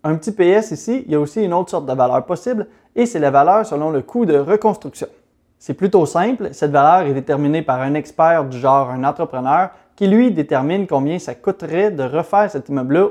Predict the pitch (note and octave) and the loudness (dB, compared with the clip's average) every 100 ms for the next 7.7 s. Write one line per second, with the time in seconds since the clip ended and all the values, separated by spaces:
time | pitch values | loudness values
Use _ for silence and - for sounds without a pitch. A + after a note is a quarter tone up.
0 | - C#3 - G3+ F3 C3+ A#2 - _ _ | -2 -6 -2 0 0 -2 -6 -18 _ _
1 | _ A#3 A#3+ F3+ F3 D#3+ C#3+ B2+ C#3+ A#3 | _ 2 4 4 2 0 -2 0 2 2
2 | C#4 - E3 D3+ D3 F3+ A3 C#3 C3+ C3 | 0 -2 -2 0 0 0 0 -2 -2 0
3 | D#3+ D3+ C3+ F#3 G#3+ - C#3+ D3+ F#3+ - | -2 -2 -2 -2 -2 -4 -2 0 -2 -4
4 | C#3 A#2+ C3 A#2+ B2+ C3 C3+ D3+ F#3+ G3+ | -12 -8 -6 -4 0 0 0 0 0 0
5 | D#3 C3+ C#3+ F#3+ F#3+ _ _ G#3+ B3 E3 | -2 -2 -2 -2 -4 _ _ 2 2 0
6 | B2+ B2+ C#3 F#3 E3 C#3 C3+ B2 - G#3+ | 0 2 2 2 -2 -4 -4 -6 -2 0
7 | D3+ D3+ D3 C#3 - C3+ | 0 0 -4 -6 -14 -14